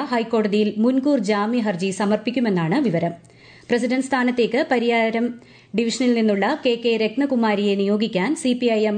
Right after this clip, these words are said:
ജില്ലാ സെക്രട്ടേറിയറ്റ് ഇന്നലെ തീരുമാനിച്ചിരുന്നു. കണ്ണൂർ ജില്ലാ പഞ്ചായത്ത് പ്രസിഡന്റ് പി പി ദിവ്യയ്ക്ക് എതിരായ നടപടി ഉചിതമായ തീരുമാനമെന്ന് മന്ത്രി വി ശിവൻകുട്ടി പറഞ്ഞു. വിഷയത്തിൽ അന്വേഷണം നടക്കുന്നുവെന്നും കളക്ടർക്കെതിരായ വിമർശനവും സർക്കാർ അന്വേഷണത്തിന്റെ ഭാഗമാണെന്നും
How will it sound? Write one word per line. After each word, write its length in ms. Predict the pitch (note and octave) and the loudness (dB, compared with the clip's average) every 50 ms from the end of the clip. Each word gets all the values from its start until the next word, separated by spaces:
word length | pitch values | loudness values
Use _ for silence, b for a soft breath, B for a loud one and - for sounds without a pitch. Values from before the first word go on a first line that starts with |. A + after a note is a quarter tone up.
| G3+ F3+ | -2 -4
ജില്ലാ 260 | - A#3 A3+ B3 B3 | -2 -2 0 0 0
സെക്രട്ടേറിയറ്റ് 600 | B3+ - A3 G#3 A3+ - G3+ F#3 F#3 C4+ C4+ - | 0 -2 -2 -2 -2 -2 0 0 0 0 -2 -2
ഇന്നലെ 320 | - G#3+ G#3 G3+ F#3+ F3+ E3 | -2 0 0 2 0 0 -2
തീരുമാനിച്ചിരുന്നു. 760 | E3+ - G#3+ A3 G#3 F3+ F3+ E3+ E3 D#3 - E3 D#3+ D#3+ E3+ E3 - - - - - - - - - | -2 -2 -2 0 0 0 0 0 0 -2 -2 -2 -2 0 -2 -2 -4 -8 -20 -20 -20 -20 -12 -4 -2
കണ്ണൂർ 340 | F4+ F4 F4 F4 G4 G4 F4+ | 0 2 2 2 2 2 2
ജില്ലാ 280 | B3+ C#4+ C#4 C#4 D4 | 0 0 2 2 0
പഞ്ചായത്ത് 480 | D4+ C#4 C#4 B3+ B3 B3 B3+ B3+ B3 B3 | 2 2 0 2 2 2 0 0 0 -2
പ്രസിഡന്റ് 440 | A#3+ B3 A#3 - A3+ G#3 A3+ A3 G#3 | -2 -2 -2 -2 -2 -2 0 0 0
പി 160 | - B3 B3 | 0 0 0
പി 180 | A#3+ - C4 B3+ | 2 0 -2 0
ദിവ്യയ്ക്ക് 480 | G3+ A3 F#3+ F3+ A3 A3 A3 G#3 G3+ G3 F#3+ | 0 0 0 0 0 0 0 0 -2 0 0
എതിരായ 420 | G#3+ A3 F#3 G#3+ G#3+ G#3 G3 G3 G3 | -2 -2 0 0 0 0 0 0 -2
നടപടി 560 | F#3+ F#3+ F#3+ G3+ G#3 G#3+ G3+ F#3 G#3+ C4+ B3+ | -2 -2 -2 0 -2 -2 0 0 -2 -2 0
ഉചിതമായ 580 | - A#3+ A#3 C4 C#4 D4+ D#4 C#4+ C#4+ C#4 C#4 C#4 | 0 0 0 2 0 0 0 0 0 0 0 -2
തീരുമാനമെന്ന് 960 | C#4 C#4 A3 G#3 G#3 A3 A3+ A#3+ B3 B3+ C4 A#3+ G3+ F#3 F3+ E3 - - G#3+ | -2 0 0 0 2 2 2 2 0 0 0 0 0 0 0 -2 -2 -2 -2
മന്ത്രി 280 | A3 A3+ G#3 G#3+ A3 | 0 0 0 0 0
വി 120 | G3+ A3+ A#3+ | 0 -2 -2
ശിവൻകുട്ടി 520 | A#3 - B3 A3 C4 C4+ B3+ - - E3 | -2 -2 0 0 2 2 2 0 -2 -2
പറഞ്ഞു. 280 | - D#3+ D#3 D#3 E3+ F3 F3+ B B B B B B B B - | -4 -2 0 0 0 0 -2 B B B B B B B B -2
വിഷയത്തിൽ 500 | A3+ C4 B3+ C4 A#3+ - - B3+ E4 - | 0 0 2 2 0 2 0 -2 -2 -2
അന്വേഷണം 480 | B3 A#3 A#3+ A#3 A#3 A#3 A#3+ B3 A#3+ A#3 | -4 -2 -2 -2 -2 -2 0 0 0 2
നടക്കുന്നുവെന്നും 680 | A3+ G#3 G3 G3+ - A#3+ A3+ A3+ G#3+ G#3 F3+ F3 A#3 F4 B B B B B B | 2 0 0 -2 -2 -2 -2 0 0 0 0 0 0 -2 B B B B B B
കളക്ടർക്കെതിരായ 800 | - D4+ C#4+ D4 C#4+ - F4 D#4+ E4 D#4+ B3 C4+ C#4+ C#4 C4+ C4+ | -2 0 0 0 -2 -4 -4 -2 -2 0 0 2 2 2 2 2
വിമർശനവും 640 | C4 B3 A#3+ G#3+ A#3+ A3+ - C4+ B3+ B3 B3 C4 E4+ | 2 0 0 0 -2 -2 -2 -2 0 0 2 0 0
സർക്കാർ 440 | F4+ - C4 A#3 A#3 - B3 B3+ B3+ | 0 -2 -2 -2 0 0 0 2 2
അന്വേഷണത്തിന്റെ 640 | B3 A#3 A#3 A#3 A#3+ - C4 B3 B3+ A#3 A3 A3+ A3 | 0 0 -2 -4 -2 -2 -2 -2 -2 0 0 0 -2
ഭാഗമാണെന്നും 760 | A3 - G3+ G3 G3 G3+ C4 C4 B3 G#3+ G3+ G3 G3+ E3+ | -2 -2 -2 -2 0 2 2 2 2 2 0 0 0 -2